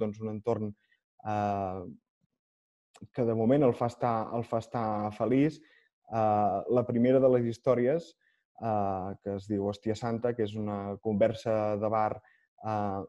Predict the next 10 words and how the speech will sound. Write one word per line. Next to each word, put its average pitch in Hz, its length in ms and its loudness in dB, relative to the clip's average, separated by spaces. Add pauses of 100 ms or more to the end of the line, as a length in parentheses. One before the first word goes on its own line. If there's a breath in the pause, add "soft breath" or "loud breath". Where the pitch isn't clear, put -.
(140)
amb 107 160 -2
aquest 110 200 -2
noi, 127 260 6
un 107 180 2
noi 110 120 -2
de, 101 160 0 (120)
de 107 160 -4
Guinea 107 300 -4
Conakry, 117 440 -2
eh, - 840 -18